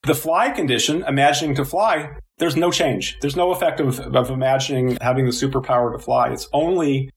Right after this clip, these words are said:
feeling totally physically safe turns off this need to have conservative attitudes, or at least the, the flame underneath the pot that's boiling up there with the conservative attitudes. You're turning down the flame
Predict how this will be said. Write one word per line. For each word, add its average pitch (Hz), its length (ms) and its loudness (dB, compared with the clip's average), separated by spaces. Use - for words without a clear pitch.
feeling 135 500 0
totally 143 680 0
physically 135 760 0
safe 131 460 -2
turns 147 400 0
off 135 540 0
this 127 300 2
need 175 380 0
to 151 140 0
have 143 220 4
conservative 135 440 0
attitudes, 127 560 2
or 123 160 2
at 120 60 -6
least 135 280 0
the, 127 240 0
the 139 100 0
flame 170 380 0
underneath 147 320 0
the 127 80 -4
pot 156 400 2
that's 135 160 -2
boiling 143 460 0
up 117 120 -2
there 120 200 2
with 123 120 0
the 127 80 -2
conservative 131 520 0
attitudes. 139 640 0
You're 135 140 -2
turning 156 260 0
down 139 260 2
the 127 60 -2
flame 170 560 0